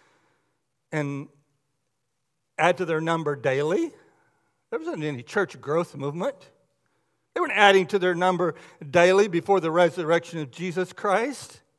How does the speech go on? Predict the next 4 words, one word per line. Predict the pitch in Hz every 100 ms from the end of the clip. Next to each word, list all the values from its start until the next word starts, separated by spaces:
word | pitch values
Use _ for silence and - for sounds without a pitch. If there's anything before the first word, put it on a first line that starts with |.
| _ _ _ _ _ _ _ _
What | 247 370 403
happened? | 233 349 427 480 277 180 113 - - _ _ _ _ _ _ _ _ -
What | 359 330
happened | 311 294 349 359 359 294 240 165